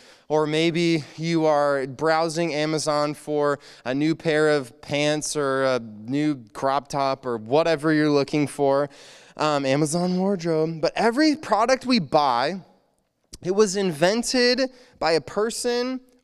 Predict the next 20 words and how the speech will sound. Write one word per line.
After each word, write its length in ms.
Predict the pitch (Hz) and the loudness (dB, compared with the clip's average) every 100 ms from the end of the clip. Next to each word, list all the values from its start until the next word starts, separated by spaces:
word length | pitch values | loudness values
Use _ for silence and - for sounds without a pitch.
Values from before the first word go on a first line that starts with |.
| - | -6
or 180 | 185 180 | -2 -2
a 40 | |
company. 540 | - 247 214 127 107 - _ _ _ _ _ _ - | 0 -2 0 -2 -4 -8 _ _ _ _ _ _ -2
We 120 | 175 | 0
have 220 | 226 226 | 2 2
electricity 960 | 220 233 233 - 277 262 226 180 180 208 | 2 2 0 -2 -4 -2 -4 -4 -4 -4
because 640 | 170 202 - 214 220 190 | -8 -10 -6 -2 -2 0
of 260 | 202 196 170 | 2 2 -2
individuals, 800 | 202 208 202 226 185 143 117 135 | -6 -2 -2 -2 0 -2 -2 -2
and 100 | 151 | -4
it 120 | 151 | -2
can 120 | 180 | -2
be 180 | 175 208 | -2 0
<laughs> 60 | |
argued 460 | 170 220 196 214 220 | 2 0 0 0 2
of 160 | 196 - | 2 2
who 180 | 240 | -2
that 220 | 214 208 196 | 4 4 4
individual 720 | 190 180 175 165 170 175 170 | 0 2 0 -2 -2 -2 0
was. 420 | 165 113 107 | 2 2 -2